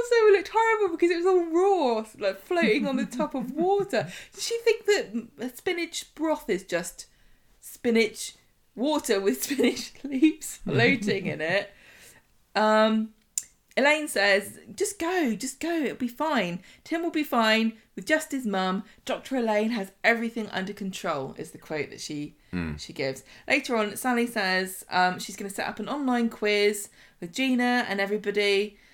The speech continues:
Speaker 1: This was weird. I didn't get this.
Speaker 2: Oh, I, I knew that it wasn't gonna happen, really, but I
Speaker 1: Let's
Speaker 2: was just,
Speaker 1: all have
Speaker 2: just saying,
Speaker 1: Gina.
Speaker 2: "Is Gina gonna appear on screen?" And, and they were so close at the end of the episode, weren't they? The big T V set up in the factory.
Speaker 1: I didn't get this,
Speaker 2: Like,
Speaker 1: right?
Speaker 2: "Come on,
Speaker 1: I
Speaker 2: show
Speaker 1: thought
Speaker 2: Gina."
Speaker 1: something else was gonna happen because Sally says,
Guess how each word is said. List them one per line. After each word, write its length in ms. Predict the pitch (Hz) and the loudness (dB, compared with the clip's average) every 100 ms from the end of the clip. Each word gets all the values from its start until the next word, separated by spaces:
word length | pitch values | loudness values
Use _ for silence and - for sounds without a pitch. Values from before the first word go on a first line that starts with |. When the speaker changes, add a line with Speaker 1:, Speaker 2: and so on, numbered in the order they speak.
| _ | _
Speaker 1:
This 200 | - 427 | -6 -2
was 120 | 359 208 | -2 0
weird. 420 | 254 190 160 156 - | 0 2 2 0 -4
I 60 | - | -6
didn't 200 | 294 240 | -6 -2
get 220 | 262 - | -2 -2
this. 260 | 123 156 185 - - | 0 -2 -2 -12 -6
Speaker 2:
Oh, 280 | 214 190 | -4 -2
I, 180 | 170 170 - - | -2 -4 -6 -8
I 160 | 120 147 | -4 -2
knew 240 | 160 160 | 0 2
that 100 | 147 139 | 2 0
it 100 | 139 | 2
wasn't 240 | 131 123 | 2 0
gonna 180 | 113 113 | -2 -4
happen, 400 | 113 120 - 120 | -2 -4 -2 -2
really, 340 | 117 110 101 98 | 0 0 -2 -2
but 120 | 113 | 0
I 20 | |
Speaker 1:
Let's 80 | 139 | 2
Speaker 2:
was 140 | 120 117 | 4 4
just, 160 | 131 | 2
Speaker 1:
all 60 | 135 | 2
have 240 | 277 254 | 2 2
Speaker 2:
just 180 | 147 131 | 2 0
saying, 260 | 135 127 127 | 2 2 4
Speaker 1:
Gina. 160 | 143 | 4
Speaker 2:
"Is 80 | 165 | 4
Gina 280 | 160 135 127 | 2 2 2
gonna 260 | 117 123 120 | 2 0 0
appear 400 | 123 135 120 120 | 0 2 4 2
on 180 | 113 | 2
screen?" 540 | 110 - 139 110 95 104 | -4 -4 0 2 2 0
And, 120 | 110 | 0
and 240 | 113 117 | 0 0
they 80 | 120 | 2
were 80 | 120 | 0
so 220 | 123 139 | 0 -2
close 420 | 120 - 120 110 | -2 0 0 0
at 80 | 120 | -2
the 80 | 104 | 0
end 120 | 110 | 0
of 80 | 107 | 0
the 80 | 110 | 0
episode, 400 | 110 104 101 95 | 0 -2 0 0
weren't 180 | 107 92 | 0 0
they? 160 | 95 | -2
The 80 | 101 | -2
big 200 | 110 113 | -2 -4
T 240 | - 139 117 | -2 -2 0
V 220 | 110 98 | 0 0
set 160 | 95 98 | -2 -6
up 120 | 101 | -6
in 120 | 104 | -6
the 80 | 107 | -2
factory. 440 | 120 110 - 254 | 0 -2 -2 0
Speaker 1:
I 40 | 294 | 2
didn't 240 | 359 320 | 0 2
get 180 | 254 - | 2 2
this, 140 | - | 2
Speaker 2:
Like, 200 | - 165 | 0 0
Speaker 1:
right? 180 | 147 185 | 2 2
Speaker 2:
"Come 80 | 92 | 2
on, 140 | 95 | 0
Speaker 1:
I 40 | - | 0
Speaker 2:
show 100 | - | 0
Speaker 1:
thought 160 | 349 269 | 0 0
Speaker 2:
Gina." 360 | 82 80 78 - | -2 -4 -6 -2
Speaker 1:
something 180 | 285 254 | 0 2
else 220 | 247 240 | 0 -2
was 80 | 208 | -8
gonna 180 | 202 | -6
happen 380 | 208 190 185 165 | -4 -4 -6 -8
because 440 | 165 190 175 175 170 | -6 -2 0 0 -4
Sally 340 | 277 320 392 | -2 -2 -2
says, 420 | - 196 175 180 | -2 -2 -2 -6